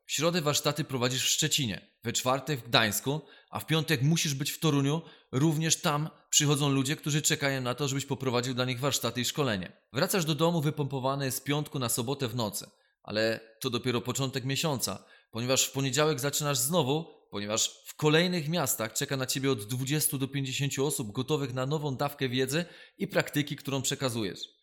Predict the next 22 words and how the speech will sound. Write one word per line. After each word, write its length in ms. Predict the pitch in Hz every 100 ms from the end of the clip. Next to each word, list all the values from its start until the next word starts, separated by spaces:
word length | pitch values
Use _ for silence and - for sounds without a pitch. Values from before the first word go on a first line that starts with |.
| _ _ _ _ -
Zaczynamy 460 | 143 - 165 160
podróż 500 | 151 151 139 147 - -
od 120 | 113
Rzeszowa, 720 | 98 113 - 120 151 175 - - _
we 320 | 90 104 107
wtorek 340 | - 135 131 104
warsztaty 400 | 120 - 117 -
prowadzisz 400 | - 120 123 110
w 60 |
Lublinie, 520 | 120 117 147 170 139 - - -
następnie 460 | 120 - 139 -
Warszawa, 720 | 123 120 151 160 151 120 - - _ -
we 100 | 117
czwartek 420 | - 139 135 123
jesteś 300 | 120 131 -
w 60 |
Olsztynie, 640 | 143 - 202 170 107 98 -
a 80 | -
w 80 | -
piątek 360 | 127 120 139 110
w 20 |
Białymstoku. 640 | 139 135 - 123 101 -